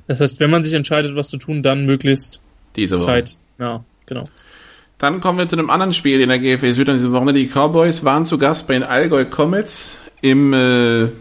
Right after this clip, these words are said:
Speaker 2: bayerischen Duell der Woche quasi. Und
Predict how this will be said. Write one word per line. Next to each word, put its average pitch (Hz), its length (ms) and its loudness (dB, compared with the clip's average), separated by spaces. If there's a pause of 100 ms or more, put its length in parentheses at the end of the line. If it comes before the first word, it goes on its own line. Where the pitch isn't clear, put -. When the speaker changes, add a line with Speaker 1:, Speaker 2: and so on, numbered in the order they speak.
(540)
Speaker 2:
bayerischen 131 460 0
Duell 113 220 -2
der 110 140 2
Woche 151 220 0
quasi. 175 400 0 (840)
Und 214 540 0